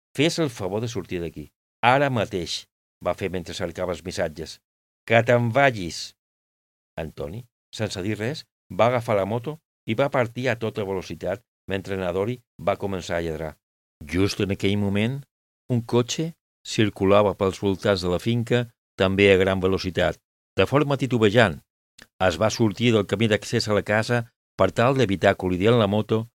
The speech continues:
i, a molta velocitat, es va dirigir a la zona dels ruscos on va tombar un d'ells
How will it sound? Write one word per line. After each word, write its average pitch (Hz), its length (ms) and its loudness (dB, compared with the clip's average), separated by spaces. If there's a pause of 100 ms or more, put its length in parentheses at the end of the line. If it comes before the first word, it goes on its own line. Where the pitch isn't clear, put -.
(300)
i, 92 100 2
a 80 80 4
molta 117 400 2
velocitat, 95 640 0 (420)
es 87 80 0
va 120 160 2
dirigir 113 460 0 (320)
a 85 100 4
la 80 80 4
zona 131 300 -2
dels 90 180 -4
ruscos 95 560 -2 (240)
on 87 200 -4
va 92 120 6
tombar 90 320 0
un 87 160 -4
d'ells 80 380 -2